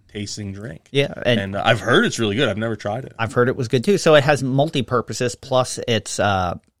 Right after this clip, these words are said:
Speaker 2: it's, it's great for the birds.
Speaker 1: Mm-hmm.
Speaker 2: A lot of berries. And the other one is bayberry, something we don't think about too often 'cause it's not something we see naturally where we're at. It's
Speaker 1: Mm-hmm.
Speaker 2: more at the, the, the, the beaches and the sandy,
Speaker 1: Yeah.
Speaker 2: sandy
Speaker 1: Yep.
Speaker 2: conditions. But bayberry is very important for them in that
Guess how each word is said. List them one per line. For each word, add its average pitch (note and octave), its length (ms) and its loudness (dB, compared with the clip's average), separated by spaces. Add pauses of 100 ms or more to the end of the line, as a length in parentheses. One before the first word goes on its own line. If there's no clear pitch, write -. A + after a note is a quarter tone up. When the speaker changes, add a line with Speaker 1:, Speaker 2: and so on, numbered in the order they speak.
(920)
Speaker 2:
it's, - 360 -6
it's A2 180 -12
great F2+ 240 -4
for A2 100 -6
the G2 60 -4
birds. A2 380 -4
Speaker 1:
Mm-hmm. C#3+ 120 -6
Speaker 2:
A G2 60 -4
lot F#2 260 -2
of F2 60 -6
berries. G2+ 400 0
And G2+ 360 -2
the G2 120 0
other A2 120 0
one C#3+ 140 0
is C3 100 -2
bayberry, F3 520 -2
something G4+ 420 -2
we D4+ 100 0
don't G3 240 -2
think D#3 160 -2
about E3+ 240 -4
too F3+ 140 -4
often - 280 -4
'cause D3+ 140 -8
it's D#3 100 -6
not A3+ 160 -2
something F3 300 -4
we C#3+ 100 -4
see - 160 -4
naturally A#2 520 -4
where G#2 180 -6
we're G2 200 -4
at. A2 180 0
It's G#2 100 -6
Speaker 1:
Mm-hmm. A#2+ 100 -2
Speaker 2:
more B2 240 2
at - 180 -4
the, G#2 360 -2 (540)
the, G2 280 -2 (360)
the, F#2+ 200 -8 (120)
the - 80 -14
beaches G#2 440 -2
and F#2+ 100 -6
the F#2 40 -12
sandy, G2 360 -4
Speaker 1:
Yeah. - 200 -2 (160)
Speaker 2:
sandy G2+ 320 -4
Speaker 1:
Yep. A2+ 80 -6
Speaker 2:
conditions. G#2 480 -2
But G2+ 300 -4
bayberry A#2 440 0
is B2+ 100 -6
very A#2 260 -2
important A#2+ 460 -8
for B2 120 -10
them B2 240 0
in A#2 120 -2
that A2 260 -6